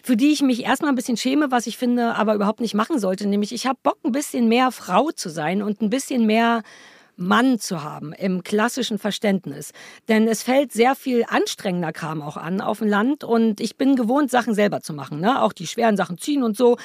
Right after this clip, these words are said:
Aber es nervt natürlich wie Sau, weil ich merke, ich habe weniger Kraft als jemand anders. Ich hab da keinen Bock drauf. Und ich fange an, dieses Bedürfnis nach, "Ja, aber ich kann's", loszulassen und tatsächlich zu sagen, "Christoph, kannst du das bitte machen? Könntest du anfangen, immer die schweren Sachen im Haus zu machen und dafür mache ich die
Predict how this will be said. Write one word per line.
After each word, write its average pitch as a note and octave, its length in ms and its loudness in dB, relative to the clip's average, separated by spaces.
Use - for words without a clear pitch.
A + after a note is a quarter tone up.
Aber A3 140 0
es G#3 100 0
nervt F#3 320 0
natürlich G#3+ 300 -4
wie C4 80 -2
Sau, B3+ 320 2
weil F3 140 0
ich F3+ 100 -6
merke, G#3+ 280 0
ich G3 140 -6
habe F#3 300 -2
weniger F3 340 -2
Kraft - 340 -2
als E3 160 -6
jemand E3 280 -8
anders. D#3+ 320 -6
Ich A#3 100 -8
hab G3 100 -2
da F#3+ 120 -4
keinen G#3 180 0
Bock D4 180 -2
drauf. D#3 280 -4
Und A3+ 120 2
ich A3+ 120 -2
fange D4+ 240 2
an, C4+ 240 0
dieses B3+ 280 -2
Bedürfnis B3 600 0
nach, A3+ 240 0
"Ja, B3+ 160 0
aber A#3+ 100 0
ich G#3+ 140 -4
kann's", C4 380 0
loszulassen B3 720 0
und A3+ 80 -2
tatsächlich A#3+ 400 -4
zu A#3 80 -8
sagen, A#3+ 240 0
"Christoph, - 380 -6
kannst A#3+ 220 -2
du B3 40 -4
das A#3 200 -8
bitte B3 180 -4
machen? B3+ 340 0
Könntest A3 380 -2
du D4 80 0
anfangen, B3+ 380 0
immer A#3 180 2
die G3+ 80 -4
schweren D4+ 340 2
Sachen A3 240 0
im G3+ 120 0
Haus G3 200 -2
zu - 80 -6
machen G#3 300 -2
und A3 100 0
dafür A#3 240 2
mache A3+ 220 0
ich B3 140 -6
die A3+ 280 0